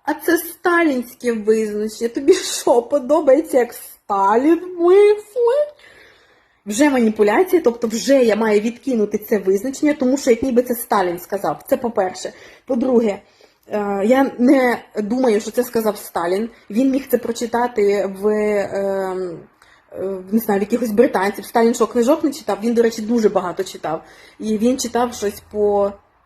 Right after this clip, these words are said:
сорок сторінок на день, я щось колись таке десь чула. Він дуже багато читав. Він що, не міг це деінде прочитати і погодитися з цим? І якщо з цим Сталін погодився,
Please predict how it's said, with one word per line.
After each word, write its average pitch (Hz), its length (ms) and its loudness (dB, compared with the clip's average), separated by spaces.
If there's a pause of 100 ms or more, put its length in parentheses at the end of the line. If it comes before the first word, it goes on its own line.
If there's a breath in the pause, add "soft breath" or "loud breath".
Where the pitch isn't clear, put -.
(1040)
сорок 226 400 -2
сторінок 220 500 -2
на 220 120 -2
день, 240 240 -2
я 214 80 -2
щось - 220 -18
колись 185 200 -4
таке 185 480 -6
десь 185 220 -8
чула. 185 380 -4
Він 226 140 2
дуже 277 220 2
багато 240 320 0
читав. 214 380 -4
Він 233 100 2
що, 247 120 0
не 233 100 2
міг 247 220 0
це 240 160 2 (200 loud breath)
деінде 233 420 2
прочитати 269 600 -4
і 240 60 -6
погодитися 247 720 2
з 277 60 -10 (120)
цим? 311 260 -6 (560 loud breath)
І 247 60 -4
якщо 254 220 2
з 285 80 -2
цим 262 160 -4
Сталін 254 420 -2
погодився, 233 640 0